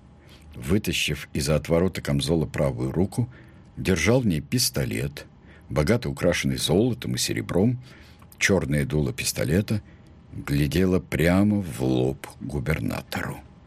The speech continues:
«И вооружён», сказал Блад. «Не с места, милорд, а то может произойти несчастный случай», предупредил он лорда Джулиана, который бросился было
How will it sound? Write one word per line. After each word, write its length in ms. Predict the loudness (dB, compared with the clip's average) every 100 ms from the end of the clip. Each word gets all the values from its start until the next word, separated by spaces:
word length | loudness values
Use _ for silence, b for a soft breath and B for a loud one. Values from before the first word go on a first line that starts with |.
| -20 -20 -20 -20 -20 -20 -20 -20 -20 -4
«И 480 | 2 4 4 2 -2 -10 -18 -4
вооружён», 1160 | 2 4 6 6 4 0 -2 -4 -2 -2 -4 -6 -14 -20 -20 -8
сказал 480 | -6 -2 2 2
Блад. 500 | 0 -2 -4 -4 -8 -20 -20 B B B B -16 -4
«Не 240 | 0 2
с 140 | 2
места, 480 | 2 2 2 0 0
милорд, 640 | 2 2 0 -2 -6 -16 -20 B B B
а 100 | -4
то 120 | 2
может 280 | 2 2 -2
произойти 560 | -2 0 2 0 0 0
несчастный 640 | 0 2 2 0 -2 -4
случай», 640 | -4 -2 -4 -4 -2 -4 -6 B B -4
предупредил 600 | -2 -2 0 0 0 2
он 160 | 2 0
лорда 300 | -2 -2 -4
Джулиана, 600 | 0 2 4 4 2 0 B -6
который 320 | -2 0 -2
бросился 720 | -2 2 2 2 -2 -2 -4
было 360 | -2 -2 -2